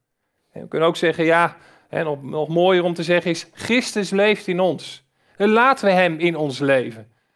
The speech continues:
Leven we zoals Christus het wil en naar het beeld wat hij met ons voor heeft.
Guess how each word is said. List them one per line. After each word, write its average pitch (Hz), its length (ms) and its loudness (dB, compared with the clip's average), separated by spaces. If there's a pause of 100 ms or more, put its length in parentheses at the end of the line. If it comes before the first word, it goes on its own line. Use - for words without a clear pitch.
(200)
Leven 208 480 0
we 190 240 2 (600)
zoals 175 420 0
Christus 185 400 -4
het 147 140 -12
wil 151 500 0
en 156 180 -2
naar 151 180 0
het 139 140 -10
beeld 170 260 2
wat 139 120 -4
hij 143 200 0
met 135 160 -8
ons 131 160 -10
voor 143 280 -2
heeft. 113 380 -10